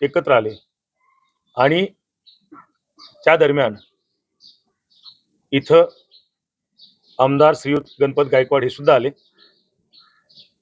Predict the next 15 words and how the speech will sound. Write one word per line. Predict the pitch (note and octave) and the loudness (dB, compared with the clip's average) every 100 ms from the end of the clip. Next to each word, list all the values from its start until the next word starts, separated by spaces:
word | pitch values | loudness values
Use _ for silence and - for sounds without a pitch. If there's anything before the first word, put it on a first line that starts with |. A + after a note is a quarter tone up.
| _ _ _ _ _ | _ _ _ _ _
महेश | B2+ C3+ D#3+ D3 | 0 2 2 0
गायकवाड, | D3 C#3+ D3 D3+ - _ B2 | 0 2 2 2 -2 _ -4
राहुल | B2+ C3+ D3+ | -2 -2 -2
पाटील | C#3 - D3 E3 - - | -4 -2 -6 -8 -8 -2
आणि | C#3 D#3 F#3 - _ _ _ _ _ _ _ _ _ _ _ _ | 0 0 -6 -10 _ _ _ _ _ _ _ _ _ _ _ _
यातील | C#3+ C3+ D#3+ | -4 -4 -8
फिर्यादी | C#3+ C#3+ D#3 A#2+ G2+ _ _ _ _ _ _ _ _ - | -4 2 2 0 -12 _ _ _ _ _ _ _ _ -4
चैनू | C#3 C#3+ D3+ | -2 -2 -2
जाधव | C#3+ C3 A2 - _ _ _ - _ _ _ | -2 0 -4 -6 _ _ _ -20 _ _ _
हे | D3+ E3+ F#3 _ _ _ _ _ _ - _ _ _ _ _ _ _ _ _ _ _ _ - _ _ | -2 -2 -4 _ _ _ _ _ _ -20 _ _ _ _ _ _ _ _ _ _ _ _ -20 _ _
पीआय | D3 D#3+ | 2 2
यांच्या | D#3 D#3+ D3 | 2 -4 -6
चेंबरमध्ये | D3+ D#3 D#3 C#3+ | -4 -2 -2 -2
बसलेले | D3 F#3+ E3 | -2 0 -2
असताना | C3 A#2+ | -4 -6